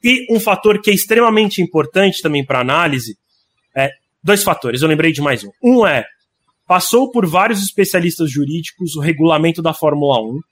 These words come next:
e como ele é escrito, cada um interpreta de um jeito. Então, pra alguns especialistas jurídicos, o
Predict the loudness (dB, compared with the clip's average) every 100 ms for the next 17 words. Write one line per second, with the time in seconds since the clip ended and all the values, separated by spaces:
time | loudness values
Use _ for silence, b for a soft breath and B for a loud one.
0 | _ b b b -8 -8 0 2 4 4
1 | 2 2 2 2 0 -4 0 0 0 -2
2 | -4 -4 0 0 0 -4 -6 -6 _ _
3 | _ _ -4 -2 2 4 4 2 0 -2
4 | -2 -2 0 0 0 -2 -4 -14 -20 _
5 | -12 -4 -2 0 2 2 2 2 2 2
6 | 0 0 0 2 2 0 -2 0 0 -2
7 | -8 -14 -16 -16 -18 _ _ _ _ _